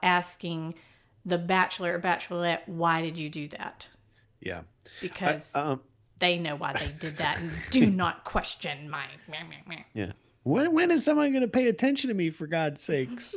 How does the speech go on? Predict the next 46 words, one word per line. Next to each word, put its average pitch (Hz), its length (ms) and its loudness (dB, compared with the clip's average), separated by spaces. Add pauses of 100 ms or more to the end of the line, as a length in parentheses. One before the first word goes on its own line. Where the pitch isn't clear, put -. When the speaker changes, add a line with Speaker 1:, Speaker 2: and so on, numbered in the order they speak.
(120)
Speaker 2:
That - 100 -4
was 113 140 0
my 104 120 2
favorite 101 340 0
Claire 98 360 2
rant. 87 500 -4
And 98 360 -2
what's 107 200 0
his 104 140 0
face? 95 340 0
Who's 131 160 2
the 139 60 0
guy 123 140 4
with 117 140 2
the 131 80 0
kid 104 340 2
that 98 140 -2 (160)
called 104 240 2
her 98 60 2
old? 98 440 0 (240)
Speaker 1:
<laughs> - 220 -16
I 262 420 6
don't 226 160 0
remember 175 400 -2
his 175 140 -8
name. - 240 -2
Speaker 2:
Remember, 113 240 4
he 107 80 2
was 117 180 2
like, 101 200 0
"Whoa, 104 420 2
Speaker 1:
<laughs> - 1160 -8
Speaker 2:
here's 135 180 2
a 113 60 0
red 101 240 -2
flag." 101 600 -4
Speaker 1:
Oh. 320 720 0 (280)
Speaker 2:
Somebody's 117 300 2
a 107 60 0
little, 107 280 4
uh, 101 220 0 (120)
little 117 160 0
drunk 117 380 0
on 117 160 0
power. 127 600 0
Speaker 1:
Yeah, 180 280 0